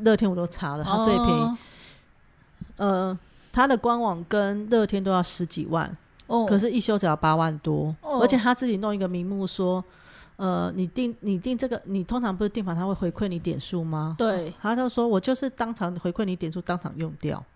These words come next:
Speaker 2: 嗯，嗯，
Speaker 1: 所以他只要八万多。
Speaker 2: 嗯。这个订房网你是从，从哪里得知的啊？
Speaker 1: 我跟你讲，我这是 Google 说京都饭店，然后用日文说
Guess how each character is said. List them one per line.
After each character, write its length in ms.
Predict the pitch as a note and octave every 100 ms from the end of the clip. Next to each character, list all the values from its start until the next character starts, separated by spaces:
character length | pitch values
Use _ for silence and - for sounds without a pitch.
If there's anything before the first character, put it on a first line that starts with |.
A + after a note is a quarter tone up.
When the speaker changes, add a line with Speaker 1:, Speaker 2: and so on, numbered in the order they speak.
| -
Speaker 2:
嗯， 340 | A3 A3 G3
嗯， 60 | G#3
Speaker 1:
所 100 | G#3
以 60 |
他 100 | F#3+
只 100 | G3 F3
要 80 | D3
八 180 | D3+
万 240 | D#3+ E3+ E3
多。 140 | D#3+ C#3+
Speaker 2:
嗯。 100 | D#3+ - - - - - - _
这 100 | -
个 60 | E4
订 180 | E4+ A#3
房 140 | G#3+
网 140 | G#3+
你 40 | F#3+
是 80 | A#3+
从， 140 | A3+
从 240 | - G3+
哪 100 | G3+
里 80 | G#3
得 260 | F#3 D#3 D#3
知 260 | - F3 E3+
的 80 |
啊？ 100 | D3+ -
Speaker 1:
我 60 | G#3
跟 200 | A#3 C4+
你 40 |
讲， 240 | C4+ F3+ C#3+ - - - -
我 120 | G3
这 220 | C4+ B3+
是 320 | - A#3 - -
Google 500 | A3+ A3+ - F#3 D#3
说 540 | - G3 F#3 F3+ F#3+ - - - - - - - - -
京 280 | - G#3 G#3 G3+
都 360 | G3+ G3+ G3+ G3+ - _ _ -
饭 240 | G3+ F3
店， 320 | E3 F#3+ - D#3 - -
然 120 | F3
后 360 | D#3+ F#3 F3+ E3+ - - - - - _ - -
用 200 | - A3 F#3
日 160 | G#3
文 240 | F#3 E3+ D#3+
说 440 | - F3+ F3 F3+